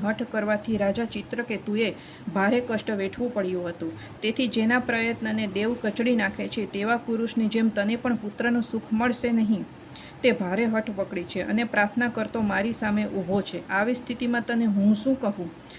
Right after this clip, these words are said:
તે બ્રાહ્મણનો દ્રઢ આગ્રહ જોઈને તે સંન્યાસીજીએ તેને એક ફળ આપ્યું અને કહ્યું, "આ ફળ તું તારી પત્નીને ખવડાવજે. તેનાથી તેને પુત્ર થશે. તારી પત્નીએ એક વર્ષ સુધી સત્ય, શૌચ, દયા, દાન, એક ટંકનું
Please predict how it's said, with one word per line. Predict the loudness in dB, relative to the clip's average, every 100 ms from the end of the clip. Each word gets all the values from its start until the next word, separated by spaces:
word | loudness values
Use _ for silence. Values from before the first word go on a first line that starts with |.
| -18 0
તે | 4
બ્રાહ્મણનો | 4 6 4 4 4 2
દ્રઢ | 2 2 2 0
આગ્રહ | 2 2 2 2
જોઈને | 2 4 4 2
તે | -2
સંન્યાસીજીએ | -2 0 2 2 0 -2 -2 -4 -6 -14 -14 -10 -2 2 2 2
તેને | 0 2 4 4
એક | 0 0
ફળ | 2 4 4
આપ્યું | 2 0 0 2
અને | 0 2
કહ્યું, | 2 2 0 -2 0
"આ | 2
ફળ | 2 0 0
તું | 0 0
તારી | 0 0
પત્નીને | 0 -2 2 2 2
ખવડાવજે. | 2 2 2 2 0 -4 -8 -14 -6 -2
તેનાથી | 2 2 2
તેને | 0 0 0
પુત્ર | -2 -4 0 0
થશે. | 2 -2 -2 -8 -10 -18 2
તારી | 4 4 2
પત્નીએ | 0 -2 0 0 0 -4 -4 -2
એક | -2 2 2 2
વર્ષ | 0 0 -4
સુધી | -4 -2 -2
સત્ય, | -2 -6 -4 0 2
શૌચ, | 2 -2 0 -2 -4
દયા, | -2 0 2 2
દાન, | 2 4 4 4
એક | 0 -2 -2
ટંકનું | -2 0 0 0